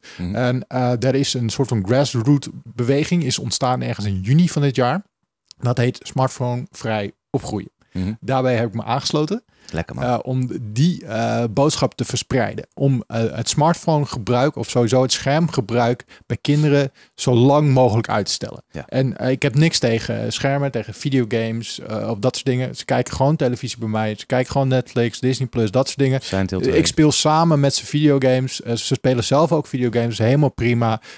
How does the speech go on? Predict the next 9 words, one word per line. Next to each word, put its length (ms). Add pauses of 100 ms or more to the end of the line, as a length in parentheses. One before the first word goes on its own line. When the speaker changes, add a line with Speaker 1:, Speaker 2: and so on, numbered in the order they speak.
Speaker 2:
Eh, 240
gewoon 220
afspraken 480
over 240
maken. 560
Eh, 480
dat 140
soort 120
dingen. 180